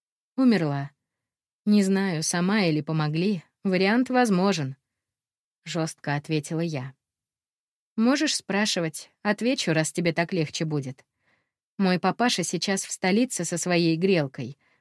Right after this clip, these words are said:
Проверить будет несложно. Ирина махнула рукой.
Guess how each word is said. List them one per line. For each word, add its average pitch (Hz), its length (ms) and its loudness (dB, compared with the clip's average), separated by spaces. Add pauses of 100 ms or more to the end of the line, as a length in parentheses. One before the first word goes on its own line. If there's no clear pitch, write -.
(100)
Проверить 277 500 4
будет 208 360 -2
несложно. 143 720 0 (1900)
Ирина 180 480 2
махнула 185 520 0
рукой. 160 520 -6